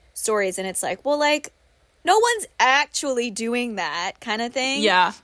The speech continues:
Speaker 1: And that's
Speaker 2: <laughs>
Speaker 1: really not the case with Feyre. She's very, I think S J M does a really good job of, like, capturing the genuine human psyche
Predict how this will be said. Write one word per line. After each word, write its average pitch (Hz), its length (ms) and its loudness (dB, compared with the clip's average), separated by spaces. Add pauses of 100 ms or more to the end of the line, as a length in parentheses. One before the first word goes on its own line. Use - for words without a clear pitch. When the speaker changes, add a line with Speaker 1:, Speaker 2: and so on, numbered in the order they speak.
Speaker 1:
And 277 140 2
that's 285 180 4
Speaker 2:
<laughs> 339 80 6
Speaker 1:
really 294 240 4
not 254 200 0
the 233 100 -2
case 208 420 -4
with 196 260 -6
Feyre. 147 560 -8 (300)
She's 196 240 -8
very, 190 800 0 (680)
I 214 60 0
think 220 280 -4 (440)
S 202 160 -2
J 196 160 0
M 196 160 2
does 190 120 -4
a 190 60 -4
really 202 460 0
good 190 220 0
job 175 280 0
of, 180 120 -2
like, 160 240 -4
capturing 170 1000 -8 (380)
the 202 120 0
genuine 175 680 -2
human 180 500 -6
psyche 175 800 -4